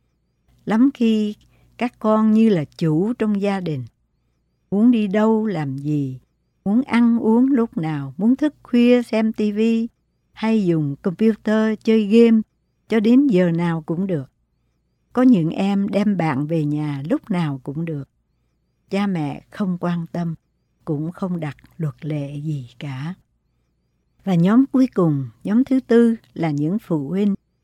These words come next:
dùng thẩm quyền hướng dẫn con. Thưa quý vị, các phụ huynh này luôn quan tâm đến con, xem việc nuôi dạy con nên người là trách nhiệm hàng đầu của mình. Vì muốn dạy dỗ, hướng dẫn con nên người,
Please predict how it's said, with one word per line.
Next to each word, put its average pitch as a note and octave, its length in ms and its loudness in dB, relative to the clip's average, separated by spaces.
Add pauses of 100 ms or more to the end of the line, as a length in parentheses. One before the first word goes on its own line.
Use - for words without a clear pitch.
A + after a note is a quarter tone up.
(160)
dùng E3 400 0 (100)
thẩm D3+ 300 -4
quyền D3+ 380 -2 (160)
hướng G3+ 300 0
dẫn D3+ 280 -6
con. C3+ 280 -6 (1040)
Thưa A#3+ 160 0
quý A#3+ 200 0
vị, E3 260 -2 (380)
các C#4 180 -4
phụ F3 240 0
huynh A3+ 240 4
này D#3+ 240 -2
luôn G3+ 240 0
quan G3 300 -4
tâm F#3+ 280 -2
đến F#3 240 -4
con, E3 320 -6 (840)
xem A#3+ 280 4
việc E3+ 340 2
nuôi A3+ 360 4
dạy D3 200 -4
con G3 300 0
nên G3 200 2
người D#3+ 340 -2 (440)
là E3+ 440 -2
trách - 180 -6
nhiệm D#3+ 220 2
hàng D#3 360 -2
đầu D3+ 440 -2 (100)
của D3 120 -8
mình. D3+ 260 -4 (1040)
Vì F#3 180 4
muốn B3+ 300 6
dạy D#3+ 340 0
dỗ, D#3 400 -2
hướng C4 260 4
dẫn F3 200 -2
con F#3+ 240 -2
nên G3 280 0
người, D3 300 -4